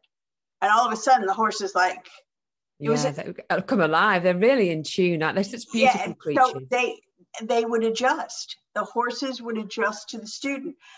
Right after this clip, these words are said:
Speaker 1: And as the student progressed, so would the horse.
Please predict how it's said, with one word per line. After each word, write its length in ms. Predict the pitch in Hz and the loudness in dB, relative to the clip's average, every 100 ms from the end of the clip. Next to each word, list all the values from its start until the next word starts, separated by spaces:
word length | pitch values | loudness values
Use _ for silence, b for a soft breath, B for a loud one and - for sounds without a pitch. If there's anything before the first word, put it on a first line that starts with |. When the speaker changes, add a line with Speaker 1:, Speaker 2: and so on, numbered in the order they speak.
| B | B
Speaker 1:
And 140 | 202 | -2
as 180 | 190 190 | -2 -4
the 100 | 185 | -6
student 500 | 190 - 240 220 226 | -8 -6 -6 -6 -8
progressed, 680 | 240 220 208 220 220 - - | -10 -2 0 0 -4 -12 -8
so 160 | 233 220 | -4 -4
would 120 | 202 202 | -4 -10
the 60 | |
horse. 600 | - 247 196 135 - - | -8 -4 -2 -4 -10 -20